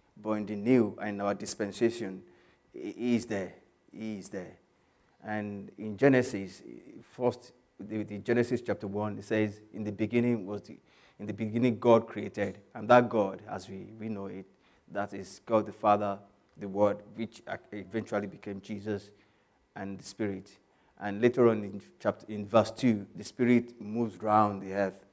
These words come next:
and God spoke, and creation happened, and every beautiful thing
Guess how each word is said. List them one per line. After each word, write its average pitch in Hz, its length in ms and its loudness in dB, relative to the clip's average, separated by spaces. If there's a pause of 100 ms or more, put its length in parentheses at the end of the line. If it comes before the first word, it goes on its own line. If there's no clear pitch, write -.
(240)
and 95 160 -10
God 107 180 -2
spoke, - 400 -10 (760)
and 101 160 -4
creation 101 600 -6 (100)
happened, 98 320 -10 (100)
and - 160 -14
every 107 280 -4
beautiful 107 480 -10
thing 92 280 -10